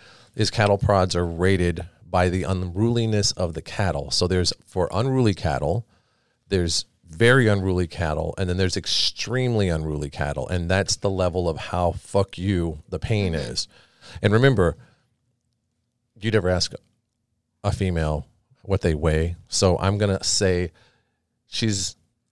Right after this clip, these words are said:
Speaker 1: a little over a hundred pounds.
Speaker 2: I'm a little more than a little over a hundred pounds.
Speaker 1: But either way, you're not
Speaker 2: I don't weigh as much as a cow.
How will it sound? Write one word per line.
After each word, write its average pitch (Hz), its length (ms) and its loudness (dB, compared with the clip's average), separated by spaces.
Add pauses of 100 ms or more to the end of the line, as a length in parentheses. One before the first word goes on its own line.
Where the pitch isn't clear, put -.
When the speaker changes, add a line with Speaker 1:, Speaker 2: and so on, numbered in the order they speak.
(180)
Speaker 1:
a 101 60 0
little 104 220 6
over 87 400 2
a - 80 -8
hundred 92 180 2
pounds. 78 560 0
Speaker 2:
I'm 190 80 -14
a 175 60 -12
little 123 160 -12
more 131 180 -14
than 123 140 -16
a 123 140 -16
little 123 300 -14
over - 260 -14
a - 80 -18
hundred - 300 -20
pounds. - 360 -20
Speaker 1:
But 101 120 4
either 87 180 0
way, 73 200 -6
you're 92 220 2
not 92 140 4
Speaker 2:
I 226 100 4
don't 262 180 2
weigh 269 120 2
as 269 120 -2
much 247 140 -2
as 220 100 -4
a 202 60 -6
cow. 214 400 -10